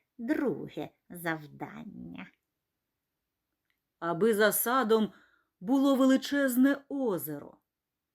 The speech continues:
Speaker 2: наполовину вкрите льодом, а в другій половині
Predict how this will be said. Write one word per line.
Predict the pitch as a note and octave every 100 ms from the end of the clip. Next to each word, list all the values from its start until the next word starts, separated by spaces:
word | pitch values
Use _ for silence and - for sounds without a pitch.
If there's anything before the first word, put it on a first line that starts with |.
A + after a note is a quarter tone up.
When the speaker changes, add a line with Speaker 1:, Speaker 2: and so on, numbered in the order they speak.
| _ _ -
Speaker 2:
наполовину | F3+ F#3 G#3+ A3+ A#3+ A#3+ G3 F3+
вкрите | D#3+ - G#3 G3+ - D#3+ D#3 G#3
льодом, | E4+ G3+ D3 C#3 _ _ _ _ _ _
а | G3 F#3+
в | D#3
другій | C#3+ F3+ D#4 F4 D#4+
половині | C#4+ C4 A3+ A3 F#3+ F3+